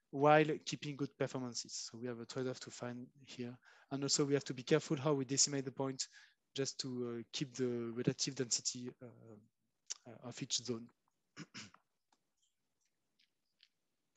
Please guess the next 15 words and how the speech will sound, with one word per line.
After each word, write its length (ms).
So, 560
okay, 120
so 140
I 40
won't 180
show 160
all 160
the 100
function, 320
but 200
you 60
can 160
re-, 180
recognize, 600
uh, 400